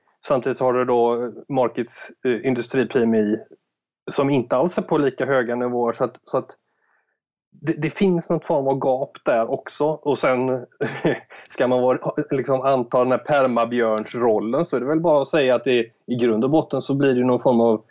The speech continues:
kontraindikator, liksom, att köpa när du har, eh, makrodata på rekordnivåer. Då är,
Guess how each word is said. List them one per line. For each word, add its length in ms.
kontraindikator, 920
liksom, 340
att 420
köpa 380
när 120
du 80
har, 420
eh, 340
makrodata 680
på 180
rekordnivåer. 720
Då 160
är, 220